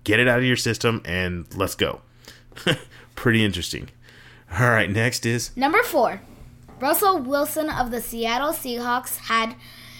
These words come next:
Speaker 2: three hundred thirty-three point six points.
Speaker 1: And Russell Wilson, he averaged twenty-two point two points. He was twenty-five percent great games, forty-four percent good games, thirty-one percent bust games.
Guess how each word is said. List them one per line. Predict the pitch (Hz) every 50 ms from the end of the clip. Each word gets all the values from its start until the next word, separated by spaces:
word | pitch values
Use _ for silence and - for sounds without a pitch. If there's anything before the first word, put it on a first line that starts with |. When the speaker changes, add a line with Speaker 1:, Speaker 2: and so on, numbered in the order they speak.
| - - - - - -
Speaker 2:
three | - 277 277 302
hundred | 320 330 311 339 349 294
thirty-three | - 302 285 277 294 302 285 - - 269 277 269 269 269 262
point | 233 - 277 254 247 240 -
six | - - 240 233 233 - -
points. | - - 262 214 190 180 - - - - - - - - - - - -
Speaker 1:
And | - 107 120 127 131 127
Russell | 131 123 120 - - 135 127 120
Wilson, | 120 120 117 - 120 113
he | 110 135 131
averaged | 113 110 117 120 117 104 90 - -
twenty-two | - - - 110 127 143 151 147 143 - - 139 131
point | 120 117 107 101 90 -
two | 101 95 85
points. | - - 117 117 117 120 120 120 - - - - - - - - - - - -
He | 113 113 101
was | 101 101 98 98 95 92 - -
twenty-five | - - 123 131 135 131 123 120 117 -
percent | - 104 - - 110 92 80 87
great | - 107 110 120 123 104 80
games, | 120 120 123 120 120 120 120 117 - -
forty-four | - - 120 127 139 135 - - 123 107
percent | 95 110 - - 101 92 82 73 -
good | - 127 131 131 120 104
games, | 110 120 117 113 113 113 104 -
thirty-one | - - 127 151 147 135 131 127 120 104
percent | - 101 - 101 85 62 60 - - -
bust | 92 98 104 - - -
games. | 104 104 101 101 101 98 95 -